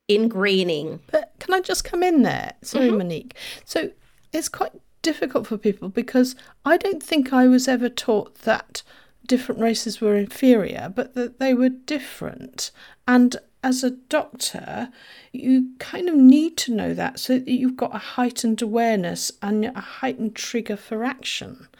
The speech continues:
Speaker 2: So, for example, Doctor Tom Barber was one of our guests on a recent podcast, said he'd conducted a study showing that South Asian populations had the same risk of diabetes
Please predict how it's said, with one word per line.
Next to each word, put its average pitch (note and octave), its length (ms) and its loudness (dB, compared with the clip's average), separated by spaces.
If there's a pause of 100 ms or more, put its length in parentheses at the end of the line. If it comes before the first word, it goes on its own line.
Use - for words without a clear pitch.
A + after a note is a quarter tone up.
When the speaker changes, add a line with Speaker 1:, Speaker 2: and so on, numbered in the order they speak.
(320)
Speaker 2:
So, - 200 -2
for - 160 -4
example, A#3 520 -2 (100)
Doctor - 260 -6
Tom F#3 280 -2
Barber G#3+ 460 0
was D3+ 240 -10
one E3+ 120 -6
of E3 80 -8
our E3+ 200 -4 (100)
guests - 600 -4
on F3 240 -2
a E3+ 80 -4
recent F3 360 -6
podcast, - 640 -6 (340)
said G#3+ 240 -2
he'd B3+ 320 0
conducted A3+ 540 2
a F#3+ 60 -4
study - 640 -4
showing A3 400 4
that G3+ 140 0
South B3+ 260 2
Asian F#3+ 300 0
populations E3 880 -10 (280)
had A3+ 140 -4
the A#3+ 100 -2
same C4 340 6
risk A3+ 260 2
of F3+ 100 -10
diabetes F3 920 -6